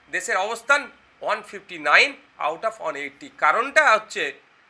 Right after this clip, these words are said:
যেমন শাসক দলের রোষের শিকার হচ্ছে, ঠিক সাথে সাথে সব সাংবাদিকরা বলিষ্ঠ কণ্ঠে লেখাটা ছেড়ে দিয়েছে বা বলাটা ছেড়ে দিয়েছে।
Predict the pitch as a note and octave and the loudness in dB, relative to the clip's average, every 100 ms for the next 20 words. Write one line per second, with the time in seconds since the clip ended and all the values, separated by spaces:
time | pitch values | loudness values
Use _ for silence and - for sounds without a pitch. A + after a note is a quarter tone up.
0 | _ _ _ E3 F3+ G#3 - E3+ A#3 G#3+ | _ _ _ 2 2 -2 -8 -8 -8 -8
1 | G#3 G#3+ A#3 A3 - _ - E3+ E3 A#3 | -2 0 0 -2 -12 _ -10 -8 -2 -2
2 | - A#3+ B3+ A#3 C4 - E4 - - _ | -2 0 0 0 -4 -4 -4 -6 -20 _
3 | _ _ - A#3+ - - A3+ D#4 D4 C#4 | _ _ -12 -12 -12 0 2 4 4 2
4 | D#3+ - _ _ - G#3+ G#3 G3 G3 G3+ | -4 -12 _ _ -8 -8 -6 -8 -6 -6
5 | G3+ F#3+ F#3 C#3 F3 B3 - D#4 B3 A3 | -6 0 0 0 -6 -6 0 0 2 -2
6 | G3 E3+ C3 _ _ _ _ _ _ - | -2 -4 -4 _ _ _ _ _ _ -16
7 | D3 F3 G3+ G3 - F3 E3+ F3+ F3 D#3+ | -6 -2 -2 -4 -8 -6 -4 -6 -6 -6
8 | C#3 C3+ C#3+ D3 - B2+ A#2+ A#2+ A2 | -6 -6 -6 -6 -10 -12 -14 -16 -20